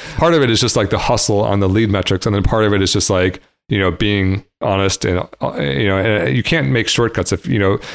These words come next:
I feel like people have such a, you know, consumers of social media have such a nose for, like, you know, garbage, automated, whatever, you know, it looks, just looks like an ad. And so, like, when I post, I, like,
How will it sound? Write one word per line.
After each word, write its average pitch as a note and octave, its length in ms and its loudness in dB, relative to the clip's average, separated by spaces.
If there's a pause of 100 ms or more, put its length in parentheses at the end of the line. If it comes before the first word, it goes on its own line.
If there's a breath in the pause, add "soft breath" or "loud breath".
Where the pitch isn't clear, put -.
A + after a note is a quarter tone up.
(120 loud breath)
I A2+ 80 -2
feel - 160 -2
like A2+ 320 0 (220)
people G#2 360 0
have F#2+ 160 0
such G#2+ 240 0
a, F2+ 320 2 (300 loud breath)
you G#2+ 80 -2
know, F#2 160 2
consumers G#2+ 580 0
of F#2+ 100 0
social G#2+ 280 0
media G2+ 240 2
have F2+ 140 0
such - 180 0
a F#2 60 2
nose F#2+ 480 2
for, F2+ 180 0
like, F2+ 400 0 (480 soft breath)
you G#2+ 80 -2
know, F2+ 140 2
garbage, F#2 500 -2
automated, F2+ 640 0
whatever, F2 560 0
you - 120 -2
know, F2 100 0
it F2+ 80 0
looks, F#2+ 160 -2
just - 160 -2
looks F#2+ 120 -4
like F2 140 -2
an F2+ 80 -4
ad. F2+ 240 0
And F2 100 0
so, F2+ 280 2
like, F2+ 160 0
when G2 100 0
I G2+ 140 0
post, G#2 320 2
I, G2 100 0
like, F#2 320 -2